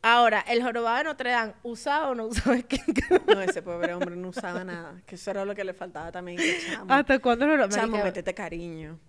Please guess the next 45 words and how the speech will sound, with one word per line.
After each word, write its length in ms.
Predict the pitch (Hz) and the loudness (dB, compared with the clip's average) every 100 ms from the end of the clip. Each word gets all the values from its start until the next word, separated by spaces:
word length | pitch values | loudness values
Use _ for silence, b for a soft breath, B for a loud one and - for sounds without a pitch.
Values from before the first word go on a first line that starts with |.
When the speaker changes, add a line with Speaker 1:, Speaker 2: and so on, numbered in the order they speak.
| _ _ - | _ _ -12
Speaker 1:
No, 140 | 185 | -10
pero 140 | 196 | -10
si 120 | 196 175 | -10 -12
no 100 | 165 | -10
tenía 260 | 165 165 165 | -10 -10 -6
plata, 360 | 175 180 180 | -6 -4 -8
chama. 440 | - 180 180 175 170 _ _ _ _ _ _ - | -8 -10 -10 -14 -18 _ _ _ _ _ _ -18
Speaker 2:
¿No 60 | |
estaba 220 | 175 185 | -10 -8
pla-, 180 | 190 202 - | -6 -10 -8
pagando 340 | 185 202 202 | -8 -8 -8
Notre 240 | 190 185 202 | -12 -10 -8
Dame? 260 | 214 196 190 | -8 -8 -8
Speaker 1:
No, 420 | 196 185 180 190 | -4 -4 -4 -4
Notre 260 | 226 226 | -6 -2
Dame, 300 | 202 185 190 | 0 0 0
eh, 40 | 220 | 0
lo 120 | 240 | 0
tenían 300 | 247 240 226 | -2 -4 -4
como 180 | 254 277 | -4 -4
un 60 | |
Speaker 2:
Marica, 140 | 294 262 | -4 -4
Speaker 1:
esclavo 280 | 311 285 294 | 0 4 4
Speaker 2:
y, 40 | |
Speaker 1:
ahí 80 | 302 | 2
Speaker 2:
y 40 | 311 | 0
pa-, 120 | 294 | 0
Speaker 1:
meneando 340 | 294 294 294 | 2 2 2
Speaker 2:
y 40 | 311 | 2
Speaker 1:
las 120 | 339 | 2
Speaker 2:
Notre 260 | - - | 2 0
Dame 80 | 180 - | 0 -2
Speaker 1:
cortinas. 220 | 269 233 | 0 2
Speaker 2:
paga, 300 | 240 247 190 | 2 0 -8
Notre 300 | 180 185 185 | -8 -6 -4
Dame 140 | 175 180 | -6 -4
cobra 400 | 247 220 226 254 | -2 -2 -2 -4
y, 340 | 254 262 254 | -6 -10 -12
no, 200 | 247 285 | -12 -12
que 100 | 277 | -12
si 140 | 240 208 | -16 -12
quieres 200 | 220 233 | -10 -8
pasar 280 | 269 262 214 | -8 -8 -8
pa' 80 | |
acá, 320 | 262 302 311 | -6 -2 -4